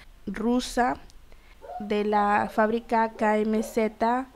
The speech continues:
que estuvo haciendo cámaras de mil novecientos cincuenta y dos al dos mil cinco, donde su producción principal de cámaras era la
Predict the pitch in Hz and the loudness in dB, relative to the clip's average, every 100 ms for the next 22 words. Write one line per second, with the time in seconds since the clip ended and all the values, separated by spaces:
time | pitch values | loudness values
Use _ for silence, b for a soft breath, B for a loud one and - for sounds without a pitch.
0 | - 214 - 220 214 214 220 202 202 214 | -6 -6 -2 0 2 2 0 -2 -2 0
1 | 226 214 220 220 185 180 175 180 185 180 | 0 2 0 0 -2 0 0 0 -2 -2
2 | 196 214 202 208 202 233 240 226 233 - | -2 0 2 2 4 4 6 6 2 -4
3 | B B B - 240 220 208 214 208 226 | B B B 6 6 6 2 0 0 -2
4 | - 196 180 - - - - - - 214 | -2 -2 -2 -4 -10 -10 -18 -20 -14 -8
5 | 220 214 220 220 214 208 - 233 226 247 | -6 -6 -6 -6 -4 -4 -4 -4 -2 -6
6 | 240 226 226 220 226 226 220 220 220 220 | -8 -8 -6 -4 -4 -6 -6 -6 -6 -6
7 | 214 208 196 | -4 -4 -4